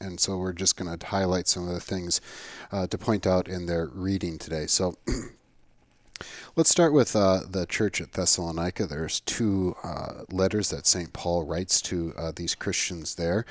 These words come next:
One of the issues in Thessalonica is, um, uh, kind of end times thing. So, uh, what happens when a Christian dies, right? Uh,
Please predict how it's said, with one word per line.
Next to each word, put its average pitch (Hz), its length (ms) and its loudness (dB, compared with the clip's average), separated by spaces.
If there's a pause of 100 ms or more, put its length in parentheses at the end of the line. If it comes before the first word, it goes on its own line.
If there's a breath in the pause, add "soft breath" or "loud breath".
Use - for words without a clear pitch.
(320 loud breath)
One 135 160 4
of 165 60 6
the 131 160 6
issues 104 420 2
in 98 200 -4
Thessalonica 90 960 0
is, 80 480 0 (440 loud breath)
um, 87 500 -2 (140)
uh, 69 260 -10 (320)
kind 135 220 2
of 110 200 4
end 110 320 2
times 90 580 2
thing. 73 400 -2
So, 85 500 2
uh, 80 260 -2
what 101 220 2
happens 98 580 2
when 90 120 0
a 82 60 -2
Christian - 500 -4
dies, 71 720 -4
right? 92 460 -4 (100)
Uh, 80 320 -6